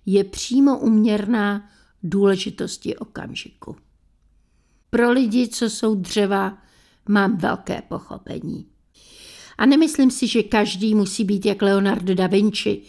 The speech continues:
který uměl malovat najednou oběma rukama a sypal ze sebe vynálezy. Myslím si ale, že je lepší být jako dřevo, než být jak z kamene. No a to je pro dnešek všechno.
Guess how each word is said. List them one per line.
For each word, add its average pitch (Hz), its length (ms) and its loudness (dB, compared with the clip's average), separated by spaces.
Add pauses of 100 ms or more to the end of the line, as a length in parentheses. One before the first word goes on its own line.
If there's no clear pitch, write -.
(240)
který 202 300 0
uměl 196 320 2
malovat 196 460 2
najednou 190 460 2
oběma - 400 0
rukama - 580 -2 (400)
a 208 80 -2
sypal 196 400 -2
ze 185 120 0
sebe 190 260 -2
vynálezy. - 720 -4 (800)
Myslím 294 300 4
si 311 140 -2
ale, 262 340 2 (600)
že 196 160 0
je 220 180 4
lepší 233 540 2
být 240 300 2
jako 208 360 0
dřevo, 202 760 -2 (440)
než 190 240 2
být 202 340 -2 (260)
jak 202 220 -4
z - 200 -8
kamene. - 560 -10 (840)
No 277 120 4
a 269 140 4
to 262 160 -2
je 208 100 4
pro 202 200 -4
dnešek 180 460 -6
všechno. - 500 -10